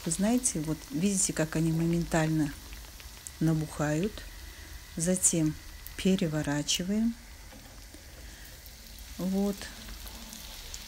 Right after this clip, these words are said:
И поочередно вынимаем. Не нужно жарить их до черноты, но и в то же время белыми, не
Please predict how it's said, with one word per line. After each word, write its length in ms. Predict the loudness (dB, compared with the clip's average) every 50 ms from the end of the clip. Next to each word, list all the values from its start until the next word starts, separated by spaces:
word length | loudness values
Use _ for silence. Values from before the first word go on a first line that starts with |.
| -12 -14 -14 -8 0 6
И 240 | 8 8 8 8 6 0 0
поочередно 800 | 2 4 4 4 2 0 0 2 2 4 4 2 2 2 0 2
вынимаем. 640 | 2 4 4 4 6 6 4 4 4 2 0 0 -2 -6 -8 -12 -14 -14 -14 -12 -12 -12 -12 -12 -12 -12 -8 0 4
Не 100 | 6 8
нужно 500 | 8 8 8 6 4 4 4 4 4 2 0 -6 -8 -6
жарить 500 | -4 2 4 6 6 6 6 4 2 2
их 120 | 2 4 4
до 120 | 4 4
черноты, 800 | 4 4 4 4 2 2 2 0 0 2 2 2 2 2 2 0 -2 -6 -12 -12 -12 -12 -12 -12 -12 -12 -12 -10 -10 -10 -10 -10 -10 -12 -8 0
но 140 | 2 4 4
и 60 | 4
в 60 | 4 2
то 140 | 2 2
же 140 | 4 4 4
время 500 | 4 4 6 6 8 8 8 8 6 4 2 0 0 0 0 -2 -6 -10 -10 -6 -2
белыми, 720 | 2 6 10 10 10 10 10 8 8 8 8 8 8 6 4 0 -6 -10 -10 -8 -8 -8 -8 -6 -2 0
не 600 | 2 4 4 6 6 6 6 6 6 6 6